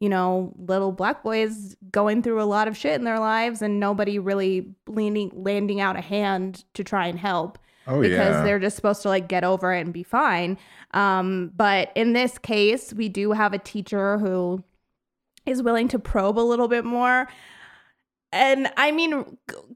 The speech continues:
Speaker 1: it's good that he interjects himself, but I feel like
Speaker 2: He's
Speaker 1: he was really
Speaker 2: pushy.
Speaker 1: missing some cues.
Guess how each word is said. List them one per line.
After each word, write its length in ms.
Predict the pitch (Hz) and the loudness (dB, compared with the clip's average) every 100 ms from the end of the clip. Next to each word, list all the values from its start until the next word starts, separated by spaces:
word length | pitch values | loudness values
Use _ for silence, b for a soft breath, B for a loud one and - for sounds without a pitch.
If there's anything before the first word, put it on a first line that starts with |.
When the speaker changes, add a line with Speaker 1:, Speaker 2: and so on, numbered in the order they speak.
| - | -2
Speaker 1:
it's 240 | 330 - | -2 -2
good 320 | 208 294 311 | 0 2 2
that 160 | 294 311 | 2 2
he 200 | 311 302 | 2 0
interjects 460 | 302 311 254 269 294 | 2 2 2 0 0
himself, 500 | 302 285 311 302 302 | -4 0 0 0 2
but 260 | 262 254 - | 2 2 2
I 200 | 208 262 | 2 2
feel 220 | - 214 | 4 6
like 80 | 214 | 8
Speaker 2:
He's 60 | 220 | 6
Speaker 1:
he 80 | 349 | 4
was 220 | - 220 | 4 4
really 200 | 269 311 | 4 4
Speaker 2:
pushy. 80 | 277 | 4
Speaker 1:
missing 340 | 269 277 294 | 4 4 2
some 220 | 277 262 220 | 2 0 0
cues. 560 | - 285 311 320 339 | 0 0 2 2 2